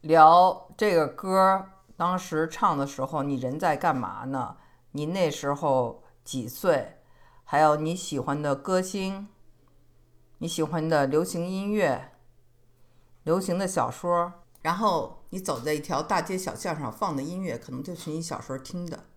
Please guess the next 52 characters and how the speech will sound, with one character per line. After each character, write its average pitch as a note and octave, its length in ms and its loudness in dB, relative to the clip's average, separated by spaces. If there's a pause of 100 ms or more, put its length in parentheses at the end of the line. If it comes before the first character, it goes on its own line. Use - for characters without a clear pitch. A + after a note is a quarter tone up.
(1080)
我 - 60 -12
就 F3+ 120 -8
非 B3+ 160 -4
常 A3+ 120 0
喜 G#3+ 140 -6
欢 - 180 -10
这 G#3+ 140 -6
种 B2+ 160 -8
感 - 180 -12
觉。 - 220 -18 (220)
当 C#4 120 -4
然 C4+ 280 -2
我 C#3 100 -2
们 B2+ 240 -6
在 A#3 180 -4
小 - 220 -8
时 B2+ 140 -12
候 D3 360 -8 (840)
长 C3+ 180 -4
大 F#3+ 220 2
的 - 60 -6
时 C#3 80 -6
候 C#3 40 -4
也 B2 120 -6
听 B3 200 -6
了 G#3+ 80 -2
很 E3+ 140 -6
多 A#2+ 80 -6
欧 F3 180 -4
美 D#3+ 200 -6 (260)
音 D#3+ 240 -6
乐， C#3+ 300 -6 (1200)
但 G3+ 160 -2
是 F#3+ 200 -6
呢， D3 340 -6
这 E3+ 80 -6
不 F3+ 160 -8
是 G#3 80 -6
我 C#3+ 140 -2
的 C#3 100 -2
主 - 200 -10
流， G2 180 -12
我 E3 120 -6
的 G#3+ 120 0
主 F3+ 160 -8
流 C3 160 -2
还 D3+ 120 -6
是 D3 120 -10
中 E3+ 180 -8
国 D3 140 -6
文 - 200 -14
化。 B2 220 -14